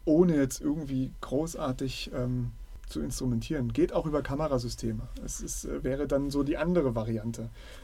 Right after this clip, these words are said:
Ähm, nicht, nicht aktiv am, am Körper selbst, sondern über das, das über Kamerasysteme zu, zu leisten. Ähm, anderes ist, sind, sind, habe ich eben auch gesagt, Temperatur. Wenn ich, äh, zu warm bin, ich,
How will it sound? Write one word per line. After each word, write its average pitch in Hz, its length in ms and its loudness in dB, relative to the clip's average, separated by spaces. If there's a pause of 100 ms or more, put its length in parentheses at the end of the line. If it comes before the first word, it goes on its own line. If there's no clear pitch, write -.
(140)
Ähm, 123 720 -2
nicht, 147 240 -2 (200)
nicht 135 260 0
aktiv 135 380 -6
am, 135 200 -2
am 131 220 -2
Körper 139 340 4
selbst, 123 320 2
sondern 269 240 0
über 175 180 0
das, 123 220 -2
das - 220 -6
über 127 160 -6
Kamerasysteme 120 840 -6
zu, 123 300 -8 (500)
zu - 160 -6
leisten. - 480 -4
Ähm, 127 320 2
anderes 135 500 0
ist, 135 180 -4
sind, 139 320 -2
sind, 135 240 -2
habe 131 160 0
ich 139 120 -6
eben 139 200 -2
auch - 140 -4
gesagt, 131 280 -2
Temperatur. 135 800 -2
Wenn 139 140 2
ich, 135 260 -4
äh, 151 260 -2
zu 151 260 -4
warm 160 240 2
bin, 165 120 0
ich, 127 120 -6